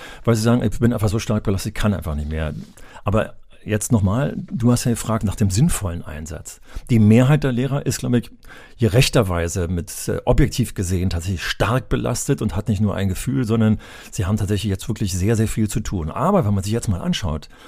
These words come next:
mal genau anschaut, was haben eigentlich Lehrerinnen und Lehrer zu tun, könnte man sich gut fragen, was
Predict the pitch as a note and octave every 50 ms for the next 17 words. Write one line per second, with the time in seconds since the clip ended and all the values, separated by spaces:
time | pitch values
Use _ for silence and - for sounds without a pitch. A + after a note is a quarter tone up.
0 | - - - - - - - - - - - G2+ F2+ A2 F#2+ G#2+ E3+ A3 - -
1 | - G#2 F2+ E2+ - F#2+ G#2 A2+ - - - A2+ B2+ D3 C#3+ - - A2 G#2+ F#2
2 | G2 A2 B2 A2+ G#2+ B2 A2+ A2 F#2 G#2 G#2 G2+ G2+ - - - - - F#3+ F#3
3 | C3+ - A#2+ A2+ C3 - C3+ B2+ A#2 G#2 G2+ - E3 F3 - - - D#3+ - -
4 | D#3+ D#3 D3 - - - - - - - - - - - - - - - - -
5 | _ _ _ - F2 E2+ E2 D#2 G2+ E3+ - - - - - -